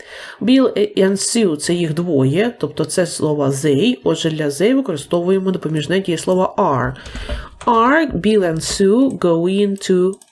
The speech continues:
work? Чи збираються, а, Bill and Sue працювати? Так, збираються. Yes, they are.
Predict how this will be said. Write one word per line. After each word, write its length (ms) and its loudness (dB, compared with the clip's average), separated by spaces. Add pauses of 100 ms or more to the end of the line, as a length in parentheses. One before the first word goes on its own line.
(120)
work? 460 0 (540)
Чи 100 0
збираються, 880 -2
а, 60 -6
Bill 440 -4
and 260 -6
Sue 380 -2
працювати? 720 -4 (220)
Так, 180 0
збираються. 640 -2 (100)
Yes, 380 -2
they 160 2
are. 220 -2